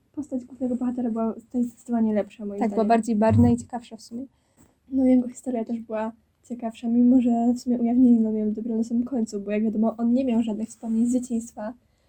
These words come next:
Speaker 1: oprócz w sumie jednego.
Speaker 2: Tak.
Speaker 1: Ale no tutaj było ciekawie.
Speaker 2: Tak, jeszcze on miał taki, taką charyzmę. Tak fajnie się po prostu oglądało tego aktora,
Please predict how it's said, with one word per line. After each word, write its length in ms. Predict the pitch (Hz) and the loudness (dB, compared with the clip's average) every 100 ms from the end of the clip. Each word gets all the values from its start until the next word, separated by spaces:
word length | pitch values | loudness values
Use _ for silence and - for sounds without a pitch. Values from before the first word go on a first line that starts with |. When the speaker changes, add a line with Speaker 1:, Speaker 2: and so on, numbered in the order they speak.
| _ _ | _ _
Speaker 1:
oprócz 300 | 247 262 - | -6 -6 -10
w 20 | |
sumie 220 | - 240 | -2 2
jednego. 500 | 240 240 226 202 214 214 | 4 4 4 0 -4 -6
Speaker 2:
Tak. 140 | 247 240 _ _ _ | -12 -12 _ _ _
Speaker 1:
Ale 300 | - 240 247 | -2 0 0
no 120 | 254 262 | -2 -4
tutaj 560 | - 262 262 262 254 - _ _ _ _ _ | -6 -4 0 0 -4 -10 _ _ _ _ _
było 160 | 285 | -6
ciekawie. 480 | 277 _ 226 202 - 247 - _ | -6 _ -10 -6 -6 -6 -8 _
Speaker 2:
Tak, 180 | - 247 | -4 0
jeszcze 200 | 240 269 | 0 0
on 60 | 247 | 0
miał 160 | 247 | 0
taki, 500 | 240 240 - 240 240 | -4 -12 -2 2 2
taką 200 | 240 254 | 2 -2
charyzmę. 640 | 254 254 269 226 214 202 208 _ _ | 2 6 8 8 4 2 -2 _ _
Tak 180 | 233 - | -14 -6
fajnie 260 | - 277 | 4 4
się 120 | 277 262 | 4 0
po 40 | |
prostu 200 | 240 - | -12 -4
oglądało 400 | 247 240 240 220 | 4 6 6 6
tego 200 | 220 226 | 2 2
aktora, 480 | 220 - 240 254 311 | 2 0 0 2 0